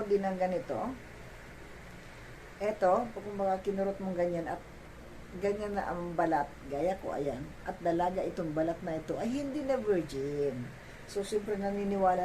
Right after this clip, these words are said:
naman ako to kay, ano, hindi, hindi na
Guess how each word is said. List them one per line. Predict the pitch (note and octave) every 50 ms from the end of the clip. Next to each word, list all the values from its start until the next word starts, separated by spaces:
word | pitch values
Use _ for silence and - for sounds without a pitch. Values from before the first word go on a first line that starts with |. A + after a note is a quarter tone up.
| F3+
naman | F#3 F3+ F3+ F3 F3+
ako | F#3 - G3 - F#3+
to | F#3
kay, | F#3 F3+ D#3+ D#3+ E3 D#3 -
ano, | D#3 F3+ F3+ D#3+ C#3+ - - -
hindi, | F#3+ E3+ E3 E3+ E3 - - - - - - - - - - -
hindi | G3+ G3 F3+ F3 F#3+ F3+
na | E3+ G3 E3